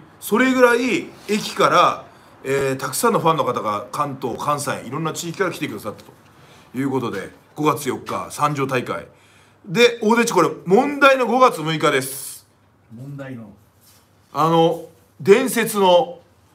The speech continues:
Speaker 1: オールトゥギャザーと、まさかの被りの五月六日。
Speaker 2: はい。
Speaker 1: だから、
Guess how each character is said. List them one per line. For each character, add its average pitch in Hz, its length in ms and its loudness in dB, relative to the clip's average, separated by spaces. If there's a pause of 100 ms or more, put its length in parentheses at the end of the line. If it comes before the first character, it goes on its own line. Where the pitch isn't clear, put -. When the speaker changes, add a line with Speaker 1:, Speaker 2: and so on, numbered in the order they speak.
(320)
Speaker 1:
オ 220 220 4
ー 277 100 4
ル 277 60 -6
ト 254 80 -8
ゥ - 20 -4
ギ 269 80 2
ャ 254 60 6
ザ 196 140 4
ー 147 100 0
と、 101 320 -8 (680)
ま 214 140 6
さ 247 160 4
か 202 140 0
の 113 220 -4 (320)
被 190 280 4
り 196 120 0
の 170 300 2
五 196 100 -6
月 226 200 2
六 135 200 -6
日。 127 120 -6
Speaker 2:
は 113 160 -2
い。 - 520 -18
Speaker 1:
だ 208 80 2
か 208 80 4
ら、 131 220 -2